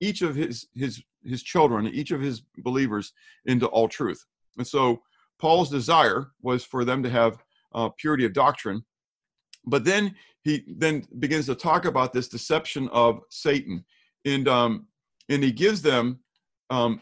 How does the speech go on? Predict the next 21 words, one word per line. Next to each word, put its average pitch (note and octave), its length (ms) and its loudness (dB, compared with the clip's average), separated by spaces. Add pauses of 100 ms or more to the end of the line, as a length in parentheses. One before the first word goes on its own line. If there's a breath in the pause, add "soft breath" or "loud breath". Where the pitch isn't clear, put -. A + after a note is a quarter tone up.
an C#3 140 -2
illustration C#3 1000 0 (220)
from C#3 460 0
the B2 120 -2
garden, B2 420 2
from A#2 200 -4
Genesis C#3 460 -4
chapter B2 360 -4
three, B2 460 -4 (800 loud breath)
where D3+ 240 0
we D3 160 2
read F#3+ 280 2
about A2+ 420 4 (340)
how, B2+ 420 4 (1300)
again, C#3+ 540 2 (380)
God C#3+ 360 4
had C#3+ 300 -2
given C3 580 4 (360)
the A2+ 60 -6
simple F3 560 0
truth B2+ 600 0